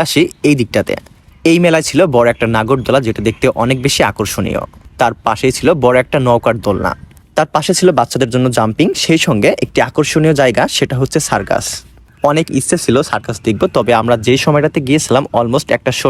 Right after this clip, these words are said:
ডান। নামাজ শেষ করে আবারও শুরু হবে সাড়ে নয়টার দিকে। যেহেতু আমরা এসেছি চুয়াডাঙ্গা থেকে, আমাদের বাসা ফিরতে অনেক বেশি লেট হয়ে যাবে, যার কারণে সাড়ে নয়টায় শো আর দেখা হয়নি। তো আর কি, ঘুরে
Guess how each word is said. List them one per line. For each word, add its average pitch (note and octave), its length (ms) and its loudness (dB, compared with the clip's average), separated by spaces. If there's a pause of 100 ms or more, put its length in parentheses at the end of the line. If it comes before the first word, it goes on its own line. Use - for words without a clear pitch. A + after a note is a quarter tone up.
(120)
ডান। G#2+ 160 -2 (380)
নামাজ D3 200 0 (100)
শেষ C#3 120 0 (100)
করে C#3 200 0
আবারও A#2+ 260 0
শুরু A#2 180 -2
হবে D3 120 2 (100)
সাড়ে B2 220 -4
নয়টার G2+ 320 -4
দিকে। - 180 -6 (500)
যেহেতু D#3 340 4
আমরা D#3+ 180 2
এসেছি D3 240 -4 (100)
চুয়াডাঙ্গা C3+ 440 2
থেকে, D#3 160 0 (100)
আমাদের A2+ 240 0
বাসা A2 240 -2
ফিরতে C#3+ 220 0 (140)
অনেক A#2+ 220 0
বেশি - 160 -2 (100)
লেট A#2+ 200 2
হয়ে B2 160 2
যাবে, - 160 0 (120)
যার G#2+ 220 2
কারণে G#3 240 2 (500)
সাড়ে C#3+ 220 0
নয়টায় C#3+ 300 0
শো - 160 -2
আর B2 160 0
দেখা G#2 240 -2
হয়নি। - 200 -4 (360)
তো D#3 140 2
আর B2 140 2
কি, F3+ 80 0 (120)
ঘুরে C#3 160 2